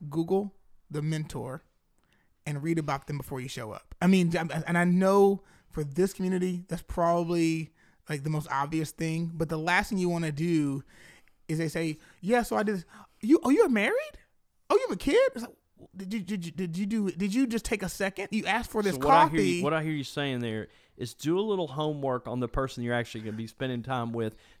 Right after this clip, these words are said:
Speaker 2: to understand them, to seek to understand where, what's their background so that you can engage them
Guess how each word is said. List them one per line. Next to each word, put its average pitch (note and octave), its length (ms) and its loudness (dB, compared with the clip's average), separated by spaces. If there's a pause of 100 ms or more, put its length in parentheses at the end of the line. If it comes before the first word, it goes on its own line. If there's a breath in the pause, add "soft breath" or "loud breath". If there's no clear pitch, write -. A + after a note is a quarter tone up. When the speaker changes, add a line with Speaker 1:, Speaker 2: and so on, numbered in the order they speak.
Speaker 2:
to D3 180 -4
understand D#3+ 680 -4
them, D3+ 200 -2
to A2+ 60 -8
seek C#3+ 260 -10
to - 120 -12
understand C3+ 560 -8 (100)
where, C#3 240 -4
what's C#3+ 240 -6
their C#3+ 180 -4
background B2 640 -6
so - 100 -14
that G2 120 -10
you C3 160 -6
can A#2+ 160 -8
engage A2+ 460 -6
them G#2+ 280 -8